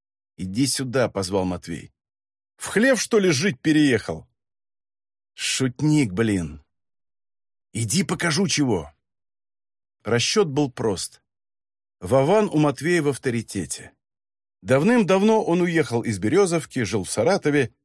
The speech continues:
темные дела крутил, а потом что-то случилось. То ли он кого-то наколол, то ли его накололи.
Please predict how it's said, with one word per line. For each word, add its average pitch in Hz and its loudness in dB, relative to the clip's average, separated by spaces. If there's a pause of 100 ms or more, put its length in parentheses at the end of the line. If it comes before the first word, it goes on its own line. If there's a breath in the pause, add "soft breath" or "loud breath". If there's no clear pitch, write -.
(200)
темные 185 4
дела 160 4
крутил, 170 -2
а 143 2
потом 190 -2
что-то 175 -6
случилось. 127 -6 (400)
То 185 2
ли 170 2
он 160 4
кого-то 151 2
наколол, 127 2
то 170 0
ли 151 2
его 117 2
накололи. 143 2